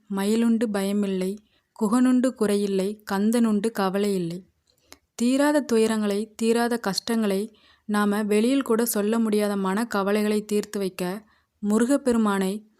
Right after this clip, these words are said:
மனமுருக அழைத்தால் கூப்பிட்ட குரலுக்கு ஓடோடி வந்து அருள் பாவிக்கும் சக்தி கொண்டவர்தான் அழகன் முருகப்பெருமான். இந்த முருகப்பெருமான் வழிபாட்டில்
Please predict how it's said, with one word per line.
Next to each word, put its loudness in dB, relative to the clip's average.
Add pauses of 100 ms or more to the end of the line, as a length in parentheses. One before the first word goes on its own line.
(240)
மனமுருக 4
அழைத்தால் -2
கூப்பிட்ட -2
குரலுக்கு -2
ஓடோடி 2
வந்து -4 (260)
அருள் -2
பாவிக்கும் 0
சக்தி -6
கொண்டவர்தான் -4 (140)
அழகன் 0
முருகப்பெருமான். -4 (580)
இந்த 2
முருகப்பெருமான் 4
வழிபாட்டில் -2